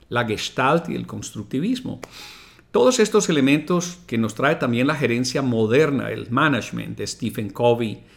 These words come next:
y Peter Senge. Es particularmente interesante el trabajo realizado por J L Austin, filósofo del lenguaje, quien acuñó el término speech acts o actos lingüísticos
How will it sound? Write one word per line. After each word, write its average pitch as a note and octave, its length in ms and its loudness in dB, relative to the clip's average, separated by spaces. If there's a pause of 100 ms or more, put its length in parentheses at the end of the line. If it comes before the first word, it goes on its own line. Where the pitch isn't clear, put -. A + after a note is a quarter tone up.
(160)
y G#2+ 80 -8
Peter A2 420 -4
Senge. - 580 -6 (640)
Es F3+ 120 -4
particularmente F3 760 2
interesante C3+ 600 0
el C#3+ 80 -4
trabajo A#2+ 340 0
realizado B2+ 720 2
por B2+ 180 0
J E3 440 0
L D3 260 0
Austin, G3 680 0 (340)
filósofo C#3 720 4
del C#3 120 4
lenguaje, C3+ 500 2
quien B2 160 -2
acuñó A#2+ 360 2
el C#3+ 120 2
término D#3+ 440 0
speech - 600 -2 (160)
acts - 640 0 (220)
o - 280 0
actos - 440 -2
lingüísticos C3+ 1120 -4